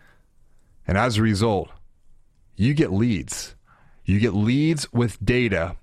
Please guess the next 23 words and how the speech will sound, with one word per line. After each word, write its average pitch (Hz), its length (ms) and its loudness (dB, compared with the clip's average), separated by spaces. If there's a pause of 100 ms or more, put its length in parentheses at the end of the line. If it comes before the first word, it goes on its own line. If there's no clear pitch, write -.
(240)
and 95 160 0
information 120 1000 0 (140)
that 104 280 0
are 104 140 0
framed 131 680 -2
around 113 580 0 (100)
a 98 180 0
lead 117 580 0
or 101 160 0
prospect's 117 880 -2
unique 101 500 0
situation, 92 840 -2 (380)
a 98 80 0
person's 101 760 0
unique 92 360 -2
situation. 82 800 -2 (800)
And 90 180 2
once 135 320 0
you 220 80 2
provide 156 540 2
someone 139 480 0
with 107 200 -2
clarity 104 640 0